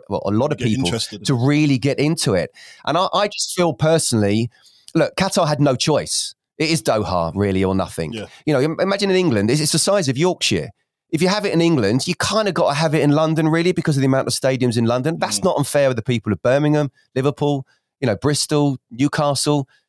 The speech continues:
Speaker 1: Manchester. I, I, for me, I, I'm, listen, I, I was a hundred percent into it because it was a World Cup, but I wouldn't like it on a regular basis, I'll be
Speaker 2: Ba-,
Speaker 1: honest.
Speaker 2: basically, when,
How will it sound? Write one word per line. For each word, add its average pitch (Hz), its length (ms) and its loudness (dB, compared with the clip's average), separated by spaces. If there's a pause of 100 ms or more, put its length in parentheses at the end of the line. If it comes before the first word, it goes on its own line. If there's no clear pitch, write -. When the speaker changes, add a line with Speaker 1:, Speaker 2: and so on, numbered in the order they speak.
(160)
Speaker 1:
Manchester. 135 680 0 (400)
I, - 420 -4
I, 143 120 -4 (100)
for 156 160 0
me, 180 320 4
I, 156 260 2
I'm, 139 400 2 (200)
listen, 117 240 0
I, 104 200 2
I 117 60 0
was 113 220 -2
a - 40 2
hundred 180 360 -2
percent 139 360 0
into 120 300 0
it 123 100 -2
because 123 380 -4
it - 80 0
was 110 140 -2
a 110 40 2
World 101 300 0
Cup, - 340 -6
but 104 160 0
I 101 60 0
wouldn't 120 380 0
like 113 260 -2
it 98 60 0
on 101 100 0
a 95 60 -2
regular 98 320 -2
basis, 92 400 -4
I'll 82 80 -2
be 95 100 -4
Speaker 2:
Ba-, - 60 0
Speaker 1:
honest. - 260 -6
Speaker 2:
basically, 123 460 0
when, 117 120 -2